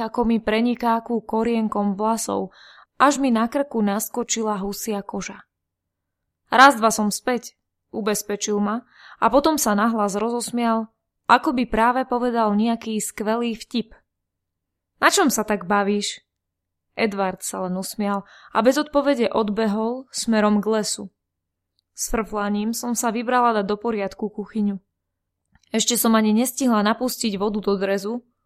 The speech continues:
už sa ozval zvonček pri dverách. Nemohla som si zvyknúť, aký je teraz Jacob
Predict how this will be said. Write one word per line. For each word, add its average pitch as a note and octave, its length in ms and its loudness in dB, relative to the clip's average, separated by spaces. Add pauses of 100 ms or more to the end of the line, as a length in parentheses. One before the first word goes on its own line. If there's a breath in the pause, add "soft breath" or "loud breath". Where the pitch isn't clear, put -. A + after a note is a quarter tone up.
(200)
už C#4 160 -4
sa - 240 0
ozval G3+ 400 0
zvonček G#3 480 -2
pri G#3+ 160 0
dverách. F3+ 480 -4 (880)
Nemohla C#4+ 320 4
som A#3 240 0
si A3+ 160 -4
zvyknúť, G#3 640 0
aký A3 240 -2
je G#3+ 80 -2
teraz G#3+ 400 -2
Jacob A3 560 -4